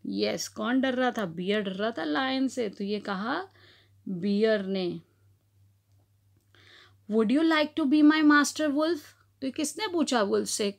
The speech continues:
वुल्फ को कौन मास्टर बनाना चाहता था? Very good, डॉग। डॉग अपना मास्टर ढूंढ रहा था ना, और सबसे पहले गया था वुल्फ के पास। "I smell a man coming this way।" किसने कहा कि मुझे खुशबू आ रही है किसी आदमी की?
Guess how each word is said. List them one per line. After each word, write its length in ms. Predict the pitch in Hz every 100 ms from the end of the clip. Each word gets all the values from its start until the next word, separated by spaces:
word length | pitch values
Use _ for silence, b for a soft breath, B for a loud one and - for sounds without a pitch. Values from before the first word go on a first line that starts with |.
| 233
वुल्फ 200 | 277 -
को 140 | 320
कौन 260 | 294 311 370
मास्टर 340 | 330 254 -
बनाना 420 | 226 220 214 208
चाहता 380 | 208 208 190 196
था? 340 | 190 185 175 _ _ _
Very 560 | 196 180 185 185 214 196
good, 380 | 208 196 190 175 - B B B B _ _ _ -
डॉग। 540 | 170 202 220 214 175 - _ 185
डॉग 280 | 190 214
अपना 260 | 247 254 269
मास्टर 400 | 233 208 - 294
ढूंढ 240 | 269 226
रहा 140 | 202 196
था 160 | -
ना, 100 | 254
और 140 | 370 311
सबसे 300 | 240 202 254
पहले 340 | 233 214 214
गया 180 | 208 202
था 140 | 226
वुल्फ 300 | 208 214 208
के 120 | - -
पास। 420 | - - - - b b b b b b _ _ 320
"I 80 | 349
smell 380 | - 294 330
a 100 | 339 294
man 240 | 262 254 254
coming 400 | 269 254 262 240
this 260 | 233 -
way।" 220 | 208 190 185 _ _ _ -
किसने 300 | 294 - 349
कहा 200 | 311 247
कि 120 | 262
मुझे 220 | 254 277
खुशबू 400 | - 220 240 285
आ 140 | 262
रही 160 | 208 208
है 100 | 208
किसी 280 | 220 202 240
आदमी 400 | 202 180 190 202
की? 260 | 185 165